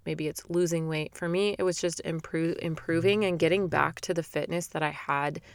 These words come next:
before I had children. I wanted my strength back. I wanted my flexibility back, my mobility.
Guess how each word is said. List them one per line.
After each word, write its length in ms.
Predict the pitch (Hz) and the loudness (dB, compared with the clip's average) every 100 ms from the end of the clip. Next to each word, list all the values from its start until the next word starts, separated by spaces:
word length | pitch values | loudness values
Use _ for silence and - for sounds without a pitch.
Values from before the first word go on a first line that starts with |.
| - - - | -20 -20 -2
before 300 | 175 - 160 | 0 2 2
I 40 | |
had 260 | 156 - 147 | 2 -2 -4
children. 480 | - 147 143 - - | -2 -2 -2 -4 -4
I 80 | 151 | -4
wanted 280 | 151 151 | -4 -6
my 140 | 151 151 | -6 -6
strength 500 | - - 180 175 170 | -6 -2 -2 -2 4
back. 340 | 170 156 156 - | 6 6 4 -4
I 100 | 147 | -6
wanted 280 | 139 127 | -6 -6
my 100 | 92 | -8
flexibility 680 | - 90 - - 156 151 147 | -6 -8 -6 -6 -2 -2 -2
back, 360 | 143 135 131 - | 0 2 0 -6
my 80 | |
mobility. 760 | 82 80 160 151 156 147 143 | -8 -6 -2 -2 -2 -2 -6